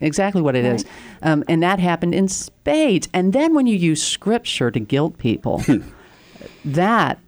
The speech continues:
Speaker 1: I mean, you begin to see, and, and I do
Speaker 2: Mm-hmm.
Speaker 1: think our churches need to have a little more training on spiritual abuse, but,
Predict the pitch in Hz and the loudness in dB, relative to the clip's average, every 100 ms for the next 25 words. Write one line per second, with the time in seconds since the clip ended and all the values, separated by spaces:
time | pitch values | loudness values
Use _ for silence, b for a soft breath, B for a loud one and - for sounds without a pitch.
0 | - 160 151 156 190 190 202 196 180 220 | -2 2 2 2 0 0 2 0 0 2
1 | 262 277 233 - 196 - 185 180 208 180 | 4 4 2 2 2 2 0 0 0 2
2 | 269 160 220 180 160 - 247 247 151 165 | 2 0 0 -2 -4 -4 -4 -2 -2 0
3 | 170 170 160 143 147 143 139 B B B | 0 0 -2 0 0 0 -4 B B B
4 | B - 156 175 220 190 160 151 - - | B -6 0 2 2 2 2 0 -4 -2
5 | 165 170 147 143 139 143 - 160 151 139 | 2 2 2 2 0 0 0 -2 0 -2
6 | 131 143 143 - 151 | 0 2 2 0 -4